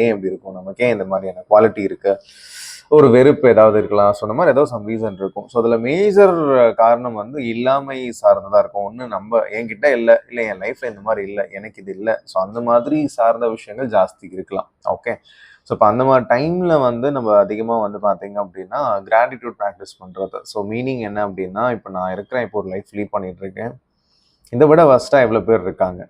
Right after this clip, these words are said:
So இப்படி ஒரு திங்கிங் பேட்டர்ன் அப்பத்திக்கு நமக்கு வந்து, சாரி, ஒரு சொல்யூஷன் வந்து கொடுக்கும். ஓகே, so solution in the sense, ஆம், ஆம், ஒரு மாதிரி ரொம்ப அந்த டிஸ்டர்ப்டு மோட்லயே இருந்துட்டே இருக்கும்ல. So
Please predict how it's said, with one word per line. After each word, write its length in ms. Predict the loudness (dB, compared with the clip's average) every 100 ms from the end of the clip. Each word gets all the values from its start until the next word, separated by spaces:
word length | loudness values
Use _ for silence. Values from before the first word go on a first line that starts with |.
| _
So 60 | -14 -8
இப்படி 180 | -2 0
ஒரு 160 | 2 2 2 2 2 0 -4 -6 -12 -20 _ _ _ -8
திங்கிங் 340 | -4 -4 -2 0
பேட்டர்ன் 340 | 0 -2 -10 _ _ -6 -6 -6
அப்பத்திக்கு 480 | -2 -2 0 -4 -4
நமக்கு 240 | -4 -4
வந்து, 180 | -2 -2 -2 -8
சாரி, 180 | -10 -10 -16 _ _ _ _
ஒரு 180 | 2 6 4 4
சொல்யூஷன் 500 | 0 2 0 -2 -6 -6
வந்து 200 | -4 -2 0 -2 -6 -16 _
கொடுக்கும். 340 | -6 -6 -8 -16 _ _ -8 -6
ஓகே, 240 | -6 -4 -6 -6 -8
so 140 | -4 -4 -4
solution 320 | -6 -6 -6
in 80 | -10
the 60 | -8
sense, 260 | -6 -6 -2 0
ஆம், 240 | 2 -2 -10 _ _ _ _ _ _ 0 6
ஆம், 360 | 6 6 2 -2 -2
ஒரு 100 | 2
மாதிரி 200 | 4 4 2
ரொம்ப 120 | 2
அந்த 100 | 2 -2 -2
டிஸ்டர்ப்டு 520 | -6 -2 -2 0 -4 -2
மோட்லயே 300 | -2 0 -2
இருந்துட்டே 280 | -2 -4 -4
இருக்கும்ல. 360 | -4 -10 -4 -4 -4
So 60 | _